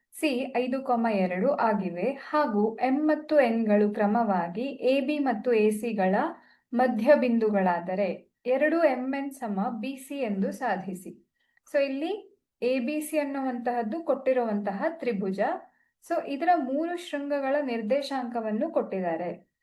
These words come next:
ಹ-, ನಾವಿಲ್ಲಿ ಎಂ ಮತ್ತೆ ಎನ್ ಗಳ ಶೃಂಗ-, ಆ, ನಿರ್ದೇಶಾಂಕವನ್ನ ಕಂಡುಹಿಡಿಬೇಕು.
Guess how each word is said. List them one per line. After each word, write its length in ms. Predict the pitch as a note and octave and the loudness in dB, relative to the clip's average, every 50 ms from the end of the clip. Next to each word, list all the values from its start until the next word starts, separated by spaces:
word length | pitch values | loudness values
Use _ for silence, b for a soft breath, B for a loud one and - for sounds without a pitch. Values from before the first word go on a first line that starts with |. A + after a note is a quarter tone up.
| _ _ _ | _ _ _
ಹ-, 260 | - - C4 A#3 - - | -8 -6 -6 -6 -6 -4
ನಾವಿಲ್ಲಿ 560 | A#3+ C4+ D4 E4 F4 F4 D4+ B3+ B3+ B3+ D4 | -2 0 0 0 0 0 -2 -2 -2 -4 -4
ಎಂ 480 | E4 - - - B3 C#4 D4 D#4+ F4 F4 | -6 -6 -6 -6 -4 -2 -2 0 2 2
ಮತ್ತೆ 300 | F#4 F4 F4+ - - F4 | 2 2 2 0 0 2
ಎನ್ 320 | E4 D4 C#4+ C#4+ D4+ D#4 | 2 2 2 0 0 2
ಗಳ 200 | D4 D4+ D4 D4 | 2 4 4 4
ಶೃಂಗ-, 360 | D4 - - C4+ B3 B3+ A#3 | 2 0 -4 -8 -8 -6 -4
ಆ, 300 | - G#3+ A3+ A3 A3 G#3+ | -2 0 0 0 0 0
ನಿರ್ದೇಶಾಂಕವನ್ನ 960 | G#3+ G#3+ A#3 A3 - - C4+ C#4 C4 - C4 B3 A#3 A#3 A#3 G#3 G#3 G3 G3+ B3+ D#4 | 0 -2 -2 -2 0 0 0 0 0 -4 -4 -4 -4 -2 -2 -2 -2 -2 -2 -2 -4
ಕಂಡುಹಿಡಿಬೇಕು. 1120 | - - - D4 D#4 E4+ E4+ D#4 C#4 A#3 G3+ G3 F#3+ F3+ E3+ F3 - - G3+ F#3+ F#3 B | -4 -4 -2 0 0 0 0 -2 -2 -2 -2 -2 -4 -4 -8 -8 -8 -6 -6 -6 -6 B